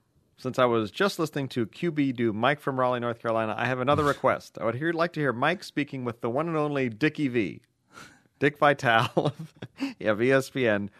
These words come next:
Speaker 1: on which North Carolina basketball school is better, the University of North Carolina Tar Heels or the Duke Blue Devils. And I'm sure Porno Putin would have something to say about <laughs>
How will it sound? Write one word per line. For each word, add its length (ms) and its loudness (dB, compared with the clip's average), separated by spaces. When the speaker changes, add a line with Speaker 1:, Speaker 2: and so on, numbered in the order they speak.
Speaker 1:
on 280 2
which 440 8
North 320 2
Carolina 420 2
basketball 600 2
school 420 -6
is 200 -6
better, 380 -2
the 80 -4
University 520 0
of 160 2
North 220 -2
Carolina 300 -2
Tar 320 2
Heels 360 -4
or 60 -8
the 100 -6
Duke 400 -8
Blue 220 -4
Devils. 500 -8
And 120 -10
I'm 120 -6
sure 260 0
Porno 400 0
Putin 360 -8
would 120 -2
have 160 -4
something 340 -2
to 60 2
say 260 4
about 380 0
<laughs> 40 -20